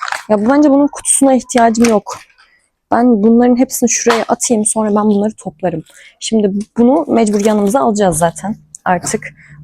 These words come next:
Bu bir kalsın. Bu da onun şarj aleti. Bunu yanımıza alacağız mecburen. Hatta yanıma alacaklarımı yatağın üstüne koysam ama önce yatağın üstünü mü toplasam? Önce aldıklarımı gö- <laughs> Önce aldıklarımı göstereyim size.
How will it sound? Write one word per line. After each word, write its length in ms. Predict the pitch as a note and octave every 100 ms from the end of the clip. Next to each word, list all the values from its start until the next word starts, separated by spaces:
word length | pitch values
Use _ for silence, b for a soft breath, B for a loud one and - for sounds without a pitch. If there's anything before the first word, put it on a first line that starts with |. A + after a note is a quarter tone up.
| -
Bu 100 | G3+
bir 80 | A3
kalsın. 560 | - G3 F#3+ - F3 G3 -
Bu 100 | G#3+
da 60 | G3+
onun 180 | G3+ G3+
şarj 340 | - F#3+ F3+
aleti. 500 | E3 D#3+ E3+ E3+ F#3 - - D3 B F3 B -
Bunu 120 | A3
yanımıza 380 | G#3 G3+ G3+ F#3
alacağız 360 | A3+ G3+ G#3 F3
mecburen. 460 | E3+ E3 E3 E3 - _ B
Hatta 120 | -
yanıma 320 | C4 A#3 B3 B3
alacaklarımı 480 | A3+ A#3 A#3+ A#3+
yatağın 320 | A3+ A3 A#3 A3+
üstüne 420 | A3 - A#3 B3
koysam 380 | A3+ G3+ B3 A#3
ama 180 | G#3+
önce 140 | A3+ A#3
yatağın 360 | G#3 G3 G#3+
üstünü 300 | G#3 - A#3
mü 60 | A3
toplasam? 540 | - - - - F3 E3+ _ _ _ _ _ _ _
Önce 240 | D4+ A#3 G#3
aldıklarımı 460 | F#3 F#3 - F3+
gö- 120 | F3 - B B B _ _ _ _ _ _ _ _ _ _ _ - - - - - - - - _ _ _ _ _ _ _ _ _ _ _ - - B B4+ F#4 -
<laughs> 0 |
Önce 260 | F#4+ G4
aldıklarımı 600 | E4+ D4 D4 C4+ C#4 C4+ B3+
göstereyim 520 | A#3+ A#3 A#3 A3+ A#3
size. 320 | B3 A#3 B3+